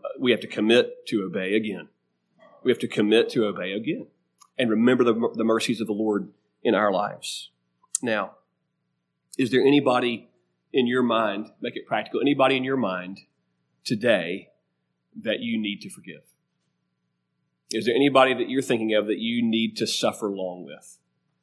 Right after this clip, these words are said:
Is there anybody that you need to seek their forgiveness. And do it. Do it. And you'll see the freedom, the freedom that comes from that. Let me just say this in closing.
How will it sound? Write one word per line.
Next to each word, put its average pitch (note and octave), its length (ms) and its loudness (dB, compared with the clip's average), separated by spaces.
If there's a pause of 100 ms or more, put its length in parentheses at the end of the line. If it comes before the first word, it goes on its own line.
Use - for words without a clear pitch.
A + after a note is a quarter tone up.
(420)
Is A2+ 100 -4
there A#2 80 2
anybody B2+ 280 4
that C3+ 120 -2
you C#3+ 80 0
need C3+ 140 0
to D#3 80 -2
seek - 640 -4 (600)
their G#2+ 120 -4
forgiveness. - 800 -12 (2000)
And G2+ 160 -14
do G#2 140 -10
it. - 120 -20 (680)
Do C4 160 -12
it. - 120 -20 (120)
And A2+ 100 -8
you'll A2 80 -6
see C3+ 240 -4
the A2 80 -6
freedom, D3+ 580 -4 (760)
the A2+ 60 -12
freedom C#3+ 400 -2
that A2 120 -6
comes G2+ 580 -4
from G2+ 220 -4
that. F2+ 240 -14 (300)
Let F3+ 100 6
me F3+ 60 6
just D#3 160 2
say D#3+ 100 6
this D3+ 200 2
in B2 100 0
closing. D3 560 2